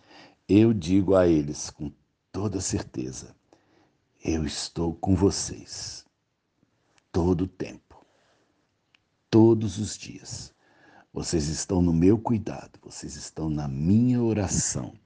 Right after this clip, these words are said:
vocês estão no meu amor, vocês estão no meu afeto." E tudo isso eu ouço de Deus. Tudo isso eu ouço de Cristo.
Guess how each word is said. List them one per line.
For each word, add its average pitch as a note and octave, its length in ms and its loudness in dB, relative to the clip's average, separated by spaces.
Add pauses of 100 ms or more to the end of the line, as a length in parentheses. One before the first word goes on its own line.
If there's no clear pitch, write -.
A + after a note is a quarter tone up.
(540)
vocês - 480 -8
estão E2+ 240 -2
no E2 140 2
meu F2 520 0
amor, G#2+ 440 2
vocês G2+ 440 -6
estão E2 300 -8
no C#2+ 100 -6
meu B1 260 -6
afeto." - 640 -14 (1040)
E - 80 -20 (120)
tudo G2+ 320 2
isso - 500 2 (760)
eu F2 180 -2
ouço F#2 480 -2
de F#2 160 -2
Deus. D2 640 -4 (920)
Tudo A2+ 380 2
isso - 560 -6 (500)
eu - 200 -12
ouço F2 440 -2
de F#2 120 -6
Cristo. - 800 -10